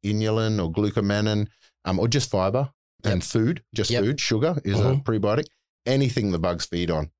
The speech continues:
Speaker 1: is a prebiotic.
Speaker 2: Mm-hmm.
Speaker 1: The bugs themselves are called a probiotic when they're live.
Speaker 2: Oh.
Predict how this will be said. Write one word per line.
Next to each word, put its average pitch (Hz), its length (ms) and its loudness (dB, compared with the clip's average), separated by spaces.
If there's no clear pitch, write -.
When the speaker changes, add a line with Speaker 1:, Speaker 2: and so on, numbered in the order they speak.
Speaker 1:
is 82 100 -4
a 85 60 -2
prebiotic. 78 640 -2
Speaker 2:
Mm-hmm. 117 300 0
Speaker 1:
The 95 80 -2
bugs 110 320 0
themselves 117 600 0
are 90 120 0
called 95 240 -2
a 85 40 -2
probiotic 92 720 0
when 90 180 -2
they're 87 120 0
live. 98 500 0
Speaker 2:
Oh. 120 520 -2